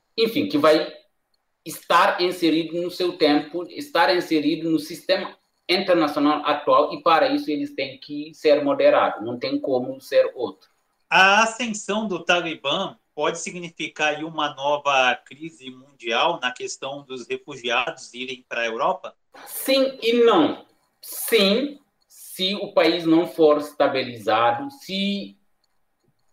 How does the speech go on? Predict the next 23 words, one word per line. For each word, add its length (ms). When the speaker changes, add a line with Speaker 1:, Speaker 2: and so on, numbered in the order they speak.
Speaker 1:
essas 380
promessas 680
do 100
Talibã 440
não 220
forem 480
respeitadas, 1040
ou 180
então 380
se 220
o 40
Ocidente 600
tentar 560
desestabilizar 1040
de 60
uma 260
o-, 260
de 100
uma 240
forma 300
ou 120
de 100
outra, 420